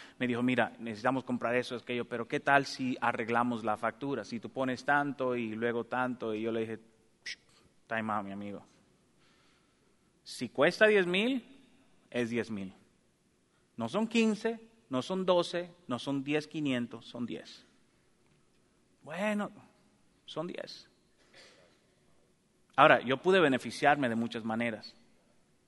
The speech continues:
pero cuando yo leo la palabra de Dios me dice que si yo le tengo temor a Dios, Él se encarga de bendecirme de otra forma.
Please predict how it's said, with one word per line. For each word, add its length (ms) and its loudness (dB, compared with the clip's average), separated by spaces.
pero 180 -4
cuando 220 -2
yo 120 -2
leo 120 0
la 140 2
palabra 320 0
de 60 2
Dios 280 0
me 100 -4
dice 380 -6
que 100 -10
si 140 -10
yo 80 0
le 100 2
tengo 240 -2
temor 320 -2
a 80 0
Dios, 360 -4
Él 120 -4
se 120 -10
encarga 380 -2
de 80 -2
bendecirme 540 -6
de 80 -6
otra 200 -10
forma. 340 -12